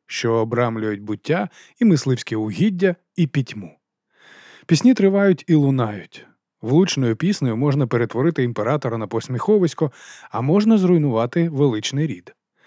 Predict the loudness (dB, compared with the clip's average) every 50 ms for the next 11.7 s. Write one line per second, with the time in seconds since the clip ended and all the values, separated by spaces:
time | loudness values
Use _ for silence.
0 | _ -20 -20 -20 -10 0 0 2 2 4 2 2 4 4 2 2 2 2 2 2
1 | 2 0 0 0 -2 -4 -2 -2 -2 0 2 2 2 2 0 -2 0 0 0 0
2 | 0 0 2 2 2 2 2 0 0 -2 -2 -2 0 0 -2 -2 -2 0 -2 -2
3 | 0 0 -2 0 0 -2 -2 -2 -2 -2 0 0 0 -2 -2 -4 -4 -4 -4 -4
4 | -4 -2 -2 -2 -2 -2 -2 2 2 2 2 2 0 -2 -2 -2 -2 0 0 0
5 | 2 2 0 0 0 -2 -2 -2 -2 -6 -12 -12 -8 -2 0 0 2 2 0 -4
6 | -8 -16 -18 _ _ _ _ _ _ _ _ _ _ _ _ -6 -4 0 0 0
7 | 0 0 0 0 0 0 -2 -4 -4 -2 -2 -2 0 0 -2 -2 -4 -6 _ _
8 | _ -4 -4 -4 -4 -8 -12 -14 _ _ _ _ _ _ _ _ _ _ _ _
9 | _ -20 -20 -20 -12 -2 0 0 2 4 2 2 4 4 4 2 2 2 0 0
10 | 2 2 0 0 2 0 0 0 0 -4 -4 0 0 2 2 0 -2 -4 -6 -4
11 | -4 -6 -6 -4 -6 -8 -8 -8 -18 -18 -20 -20 -20 -20